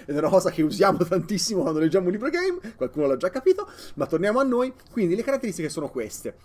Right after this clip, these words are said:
Con un sistema di randomizzazione molto semplice, ovvero tiri un D dieci, smezzi, e quella è la caratteristica che, sai, tiri un D dieci, dividi a metà, faccio quattro, la quarta caratteristica ha il D dieci. Mi rimangono quattro caratteristiche, tiro un D otto, smezzo,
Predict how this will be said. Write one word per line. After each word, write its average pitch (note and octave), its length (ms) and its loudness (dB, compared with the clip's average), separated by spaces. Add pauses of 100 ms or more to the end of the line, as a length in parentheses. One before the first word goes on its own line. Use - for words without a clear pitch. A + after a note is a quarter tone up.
(440)
Con C4 120 -2
un D4 80 2
sistema A#3+ 240 2
di F#3+ 60 4
randomizzazione F3 560 0
molto F3 280 -2
semplice, C#3+ 520 -4
ovvero C3+ 360 -2
tiri F3+ 160 -4
un D#3+ 60 0
D C#3+ 100 -4
dieci, C3+ 380 -2
smezzi, B2+ 540 -4
e C#3 140 -8
quella C#3+ 360 -2
è A#2+ 40 -6
la B2 80 -6
caratteristica B2+ 640 -8
che, B2 340 -6
sai, G#2+ 180 -10 (260)
tiri A#2 140 -10
un A2 60 -6
D D#3 60 -2
dieci, C#3+ 320 -2
dividi B2+ 380 -6
a B2+ 60 -4
metà, D#3 340 -6
faccio C#3 220 -10
quattro, A#2+ 480 -6
la A#2 140 -8
quarta D#3+ 420 -4
caratteristica C3+ 640 -8
ha - 20 -4
il A2 80 -6
D A#2 120 -6
dieci. - 380 -12 (380)
Mi C#3+ 100 -6
rimangono D3 360 -2
quattro - 260 -4
caratteristiche, D#3+ 720 -2
tiro E3 180 2
un C#3+ 80 0
D E3+ 100 -2
otto, C#3 360 2
smezzo, B2+ 580 -4